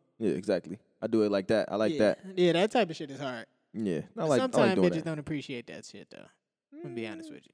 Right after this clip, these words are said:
Speaker 2: 'cause I had a situation where Shorty was like, I'm talking about, she was talking about, "Oh my God, this video game is coming out. This is my favorite video game of all time, and
Speaker 1: <laughs>
Speaker 2: I really want it." And I ended up getting that and some other shit.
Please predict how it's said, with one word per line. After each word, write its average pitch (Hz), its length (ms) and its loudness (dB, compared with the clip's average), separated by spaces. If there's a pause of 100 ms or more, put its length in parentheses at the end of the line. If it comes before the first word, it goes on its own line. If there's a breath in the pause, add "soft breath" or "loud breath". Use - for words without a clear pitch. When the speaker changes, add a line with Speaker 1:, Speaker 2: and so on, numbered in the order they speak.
Speaker 2:
'cause 92 300 -16 (560)
I 160 100 -2
had 151 200 -2
a 139 60 -8
situation 131 580 -4
where 123 140 -2
Shorty 135 300 -4
was 127 200 -8
like, 120 420 -10 (1040)
I'm 151 120 -8
talking 147 180 -6
about, 139 180 -4
she 156 140 -8
was 147 200 -8
talking 147 320 -6
about, 135 360 -8
"Oh 165 160 -8
my 156 200 -10
God, 147 420 -10
this 143 180 -10
video 147 320 -8
game 135 240 -12
is 131 80 -16
coming 135 260 -16
out. 127 180 -14
This 143 180 -14
is 143 80 -16
my 135 160 -14 (100)
favorite 151 360 -8
video 143 320 -6
game 135 260 -12
of 127 120 -10
all 135 200 -6
time, 127 400 -16 (300)
and 180 180 4
Speaker 1:
<laughs> 202 220 2
Speaker 2:
I 143 40 -2
really 143 340 -4
want 135 300 -8
it." 120 200 -16 (360)
And 147 240 -8
I 139 140 -4
ended 156 260 -2
up 147 160 0
getting 151 280 0
that 156 340 -6
and 147 200 -10
some 147 220 -6
other 143 220 -2
shit. 135 380 -8